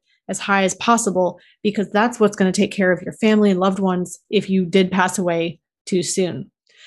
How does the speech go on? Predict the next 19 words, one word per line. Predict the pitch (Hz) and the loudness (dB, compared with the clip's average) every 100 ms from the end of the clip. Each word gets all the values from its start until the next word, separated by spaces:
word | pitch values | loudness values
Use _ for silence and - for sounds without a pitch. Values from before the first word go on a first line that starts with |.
| - | -16
So | - 214 196 - _ _ | 0 2 2 -2 _ _
one | 202 208 262 254 | 0 2 4 4
thing | 226 | 2
you're | 202 190 | 2 0
thinking | 196 254 226 | 2 2 2
about | 185 175 175 | 2 2 2
is, | 202 190 185 - _ - | 2 2 0 -6 _ -2
not | 202 202 | 0 2
only | 277 294 254 | 2 4 4
do | 214 214 | 4 4
I | |
wanna | 190 196 | 4 0
think | 190 202 | 0 0
about | 190 185 | 2 0
additional | 196 196 202 - 196 | 0 2 2 4 2
I | 185 180 | 2 0
B | 180 | 0
C | 196 254 | 2 2
policies, | 202 185 175 180 175 | 4 4 2 -2 -4